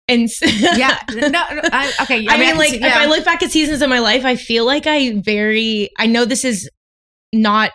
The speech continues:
Speaker 1: a very common thing, but I really don't feel like I fight change that much.
Speaker 2: Yeah.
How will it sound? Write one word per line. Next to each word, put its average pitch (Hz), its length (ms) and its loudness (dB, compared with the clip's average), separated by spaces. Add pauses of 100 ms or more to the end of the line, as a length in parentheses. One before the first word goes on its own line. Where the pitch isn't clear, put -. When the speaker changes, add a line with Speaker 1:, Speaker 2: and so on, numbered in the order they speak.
Speaker 1:
a 214 80 -4
very 208 260 0
common 208 420 -2
thing, 226 420 -2
but 196 120 -6
I 202 120 0
really 226 300 0
don't 208 280 0
feel 214 140 -4
like 208 120 -4
I 190 100 -4
fight 196 220 -6
change 226 280 -2
that - 200 -12
much. - 400 -12 (500)
Speaker 2:
Yeah. 160 280 0